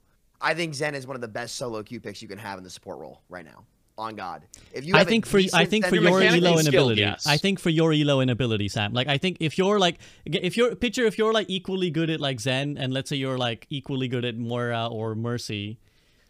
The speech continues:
Speaker 2: you're, you're, like, you know, if your mechanics are not there, you're just gonna, like, struggle. So, like, you're not gonna frag your way out of situations.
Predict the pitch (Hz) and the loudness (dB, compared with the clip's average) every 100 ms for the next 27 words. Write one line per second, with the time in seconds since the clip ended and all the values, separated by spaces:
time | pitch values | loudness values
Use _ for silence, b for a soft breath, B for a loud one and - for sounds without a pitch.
0 | _ 147 147 160 - 151 156 139 156 180 | _ -4 -2 -2 -4 -2 0 0 2 2
1 | 156 - 160 165 - 139 135 120 117 131 | 2 2 0 0 0 0 0 0 0 0
2 | 139 113 139 - 135 120 - - 117 101 | 0 -2 -4 -2 -2 -2 -4 -4 -2 -4
3 | 98 - 120 120 120 135 156 160 139 143 | -6 -6 -4 -2 -2 -2 0 -2 0 0
4 | 139 127 127 123 117 110 110 107 104 98 | 0 0 0 0 -2 -6 -6 -6 -6 -10
5 | - - | -10 -16